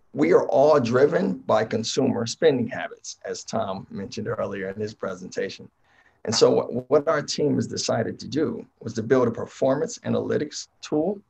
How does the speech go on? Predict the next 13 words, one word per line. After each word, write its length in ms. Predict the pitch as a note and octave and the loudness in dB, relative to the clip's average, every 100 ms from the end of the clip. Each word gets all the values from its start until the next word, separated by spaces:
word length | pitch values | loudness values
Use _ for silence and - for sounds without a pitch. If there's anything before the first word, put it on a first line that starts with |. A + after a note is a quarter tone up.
| _ _ _ _ | _ _ _ _
so 220 | - - | 2 4
that 140 | A#2+ - | 6 4
all 260 | B2 C3+ | 6 6
the 100 | C#3+ | 6
players 800 | A#2 - B2 B2 C3 D3 D3+ - - _ _ - | 0 0 2 4 2 0 -2 -8 -12 _ _ -14
can 280 | - A#2+ G#2 | -4 -2 2
benefit 520 | B2 D3+ - F3+ A#3 - _ _ _ - | 2 2 0 -6 -6 -10 _ _ _ -4
and 120 | A#2 | 2
make 180 | A#2 B2+ | 2 2
qualified 680 | - B2+ A#2+ A#2+ B2 A2+ - | 0 2 2 2 -2 -2 -2
decisions 720 | A2 - C#3 C#3+ E3 F3+ - _ _ _ _ | -4 -2 -2 -2 -4 -6 -14 _ _ _ _
moving 340 | - A#2+ A2+ A2+ | 0 2 2 0
forward 600 | - C#3 C#3+ C#3+ D3+ - | 2 6 6 6 4 -2